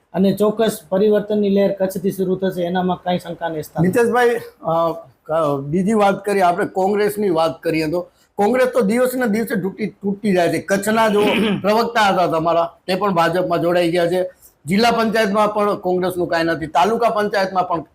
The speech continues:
Speaker 2: નથી. અને છેલ્લી વાત કરીએ વિધાનસભાની, વિધાનસભાની છ એ છ બેઠક ભાજપે જીતી છે, પહેલે એક કોંગ્રેસ પાસે હતી. આ કેટલો ઇફેક્ટ થશે?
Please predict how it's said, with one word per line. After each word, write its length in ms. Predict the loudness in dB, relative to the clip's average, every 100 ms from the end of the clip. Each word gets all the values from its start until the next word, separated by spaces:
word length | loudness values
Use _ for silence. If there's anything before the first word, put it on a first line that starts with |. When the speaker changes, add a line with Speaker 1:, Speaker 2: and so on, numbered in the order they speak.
| -8
Speaker 2:
નથી. 300 | -6 -2 -2
અને 440 | -4 -10 -4 -2 0
છેલ્લી 320 | 0 0 2
વાત 280 | 2 0 -2
કરીએ 180 | 0
વિધાનસભાની, 720 | 0 2 2 2 0 0 0 0
વિધાનસભાની 760 | 0 0 0 0 0 0 -2
છ 120 | -2 -2 -2
એ 40 |
છ 240 | 0 -2
બેઠક 460 | -2 -2 -2 -2 -4
ભાજપે 380 | -2 0 0 -2
જીતી 300 | -4 -6 -6
છે, 100 | -6
પહેલે 460 | -10 _ -4 -2 0
એક 200 | 0 0
કોંગ્રેસ 320 | 0 2 0
પાસે 260 | 0 0
હતી. 160 | -2 0
આ 180 | 2 2
કેટલો 280 | 2 2 2
ઇફેક્ટ 380 | 2 -4 -2
થશે? 280 | -4 -4 -8